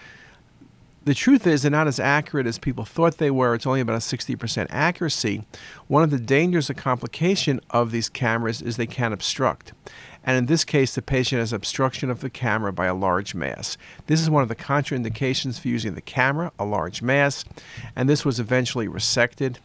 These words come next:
and the camera removed. So a very, very important potential complication and something important to recognize, 'cause when you look at it, you can say, "Aha,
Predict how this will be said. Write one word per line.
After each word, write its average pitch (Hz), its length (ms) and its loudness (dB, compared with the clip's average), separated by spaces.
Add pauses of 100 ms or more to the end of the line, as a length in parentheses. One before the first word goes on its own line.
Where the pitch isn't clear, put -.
and 104 100 -4
the 104 60 -6
camera 110 420 -2
removed. 104 540 -2
So 101 140 -4
a 95 40 -2
very, 190 520 2
very 127 360 0 (380)
important 147 580 0
potential 131 460 -4
complication 135 880 -2 (420)
and 135 100 -2
something 165 300 4
important 127 400 0
to 127 80 -2
recognize, 127 720 2
'cause 135 180 -2
when 147 80 -2
you 139 120 0
look 240 240 0
at 139 160 6
it, 131 100 -2
you 139 80 -10
can 139 140 -4
say, 135 260 0
"Aha, 165 480 4